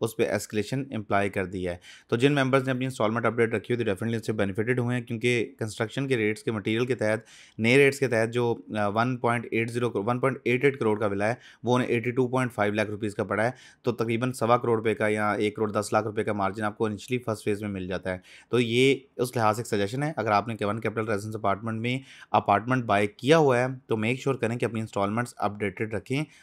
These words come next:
otherwise उसके किसी वक्त भी कैंसिलेशन के चांसेस हैं। Before going to the details, सबसे पहले मैं आपको Google Earth लोकेशन पे ये एरिया एक्सप्लेन करता हूँ, ये एरिया कहाँ पे लोकेट करता है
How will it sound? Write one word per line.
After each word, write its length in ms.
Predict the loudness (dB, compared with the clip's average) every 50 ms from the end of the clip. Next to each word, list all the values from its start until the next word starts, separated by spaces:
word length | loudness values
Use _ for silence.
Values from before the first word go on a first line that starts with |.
| _ -2
otherwise 380 | 0 2 4 4 4 4 2 0
उसके 240 | -4 -4 -4 -4 -4
किसी 200 | -4 -2 0 0
वक्त 120 | 0 0 -2
भी 80 | -4
कैंसिलेशन 460 | -4 -4 -4 -4 -4 -6 -6 -4 -4 -6
के 60 | -4
चांसेस 400 | -4 -4 -4 -4 -4 -4 -6 -6 -6
हैं। 120 | -6 -6 -6 -8 -12 -18 -20 -20 -20 -8 -2 0
Before 220 | 2 4 4 4
going 220 | 6 4 4 4 4
to 60 | 4
the 80 | 4
details, 300 | 4 2 2 2 2 2
सबसे 160 | 2 0 0 0
पहले 120 | 0 0
मैं 80 | 0 -2
आपको 280 | -2 -4 -4 -4 -4 -4
Google 320 | -4 -2 0 2 4 4
Earth 120 | 2 2 0
लोकेशन 320 | -2 -2 -2 -2 -2 -4
पे 60 | -2
ये 120 | -2 0 0
एरिया 160 | 0 -2 -4
एक्सप्लेन 280 | -4 -4 -6 -4 -2 -2
करता 200 | -2 -2 -2 -2
हूँ, 80 | -2
ये 60 | -2
एरिया 140 | 0 -2 -2
कहाँ 200 | -2 -2 -2 -2
पे 80 | -2 -2
लोकेट 260 | 0 0 0 0 0
करता 220 | -2 -4 0 0
है 140 | 0 0 -2